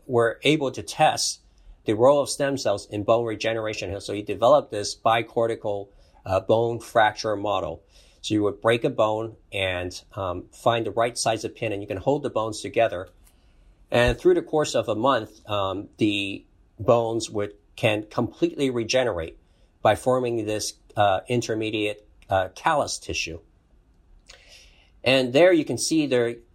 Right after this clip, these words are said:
this regenerative bone callus forming. And also it corresponds to the appearance of the skeletal stem cells. What is also unusual is that the skeletal stem cells that was formed as a result of the fracture,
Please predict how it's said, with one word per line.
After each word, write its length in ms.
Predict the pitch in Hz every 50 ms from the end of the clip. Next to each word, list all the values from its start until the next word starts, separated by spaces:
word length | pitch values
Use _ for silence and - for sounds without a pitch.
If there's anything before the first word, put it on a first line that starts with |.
| - - - - - -
this 240 | 139 127 - - 131
regenerative 720 | 113 107 - 131 127 127 123 123 - 117 107 - - _
bone 240 | - 117 117 120 113
callus 340 | - 117 107 107 104 98 -
forming. 500 | - - 151 147 135 104 85 87 98 - - _ _ _ _ _ - _ _ _ _ _ _ _ _ _ _ _ _ _ _ _ _ _ _ _ _ _ _ _ _ _ _ _ -
And 220 | 110 110 107 110
also 520 | 110 120 127 - - 139 127 120 117 120 -
it 160 | - 110 107
corresponds 580 | - - 127 127 113 - - 113 110 107 -
to 40 | 107
the 120 | 98 98 95
appearance 500 | 87 - - 160 147 117 101 95 - -
of 240 | - 104 101 -
the 80 | - -
skeletal 400 | - - - 110 107 101 110 101
stem 260 | - - 135 135 131
cells. 380 | - - 85 80 - - - - _ _ _ _ _ _ _ _ _ _ _ _ _ _ _ - - - -
What 160 | - 165 170
is 140 | 151 131 170
also 320 | 180 233 - - 180 135
unusual 560 | 113 107 107 110 101 - 113 104 104 104 - -
is 240 | - 123 113 - -
that 400 | 117 107 107 101 98 - - _ _ _ _ _ _ _
the 420 | 135 127 123 120 113 107 - - - -
skeletal 480 | - - - - 160 165 156 156 147 127
stem 280 | - - 147 139 131
cells 520 | 120 - 123 110 107 110 113 113 - - _ _ _ _ _ _ _ _ _ _ -
that 260 | 120 117 120 113 113
was 160 | 113 110 -
formed 380 | - - 151 160 156 139 127 113
as 160 | 104 - 117
a 60 | 110
result 360 | 107 104 101 - 127 127 113
of 40 | 107
the 140 | 110 98 -
fracture, 600 | - 135 139 131 - - - 110 95 95 -